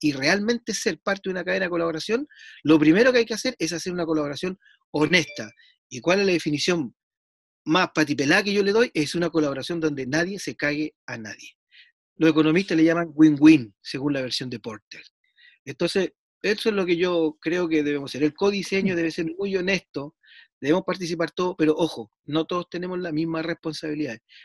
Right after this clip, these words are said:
Hay muchos, hay muchos que hemos hecho el aguante por los condoros que se han mandado a los menores.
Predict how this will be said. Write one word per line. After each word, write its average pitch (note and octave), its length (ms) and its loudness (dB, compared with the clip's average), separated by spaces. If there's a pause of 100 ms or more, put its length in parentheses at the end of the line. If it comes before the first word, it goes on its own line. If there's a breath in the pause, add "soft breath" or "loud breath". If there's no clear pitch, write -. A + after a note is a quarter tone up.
(140 soft breath)
Hay B2+ 200 -4
muchos, C3+ 640 -2 (100)
hay A#2 180 -8
muchos E3+ 360 -6
que E3 100 0
hemos D3+ 200 0
hecho D#3 160 -4
el B2+ 80 -2
aguante G#3 600 0 (380 loud breath)
por C#3 120 -6
los C3+ 140 -6
condoros D3 380 -4
que D#3 80 -6
se D#3 120 -8
han D3 60 -6
mandado C#3+ 300 -8
a C#3+ 40 -8
los C#3+ 100 -10
menores. C3 400 -14